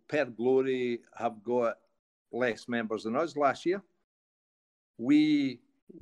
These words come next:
we, um, got about one point four, one point five million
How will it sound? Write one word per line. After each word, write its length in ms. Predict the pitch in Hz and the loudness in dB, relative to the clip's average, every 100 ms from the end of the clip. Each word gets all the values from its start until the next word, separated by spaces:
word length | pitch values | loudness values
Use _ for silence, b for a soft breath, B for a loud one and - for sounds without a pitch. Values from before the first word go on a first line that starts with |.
| - | -4
we, 720 | 131 143 139 139 135 131 131 | 4 6 10 10 8 6 6
um, 440 | 123 123 120 120 110 - | 4 2 -2 -4 -6 -2
got 260 | 135 123 | 2 2
about 260 | 113 117 110 | 0 -4 -4
one 340 | 123 131 131 | 0 0 0
point 400 | 110 - 127 117 - | -4 0 0 0 -4
four, 260 | 135 123 | 0 2
one 240 | 113 123 117 | 2 -2 -2
point 320 | 123 117 104 | -4 -6 -4
five 340 | - 117 107 | -2 -2 -2
million 580 | 107 117 113 113 107 104 | -4 -4 -2 -4 -8 -12